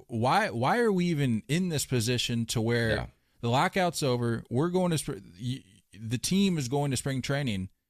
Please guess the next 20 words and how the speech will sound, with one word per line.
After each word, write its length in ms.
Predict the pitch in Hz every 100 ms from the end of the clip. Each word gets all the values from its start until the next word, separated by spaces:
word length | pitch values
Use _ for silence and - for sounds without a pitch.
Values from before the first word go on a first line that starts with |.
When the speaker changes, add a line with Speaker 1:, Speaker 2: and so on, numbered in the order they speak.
| _ _ -
Speaker 1:
and 140 | 120
I'm 120 | 151 185
stuck 300 | - 160 -
here 140 | 156
without 220 | 143 127
a 40 | 104
contract. 680 | 120 110 104 - 62 - - _ _
Speaker 2:
Yeah. 260 | 76 73 60 -
Speaker 1:
If 180 | 107
I, 100 | 131
if 180 | 117 123
I 120 | 139 156
mean 300 | 160 165 151
to 140 | 139
you 180 | 147 135
as 100 | 127
much 220 | 127 123
as 120 | 117
you 100 | 113
say 500 | - 147 156 147 135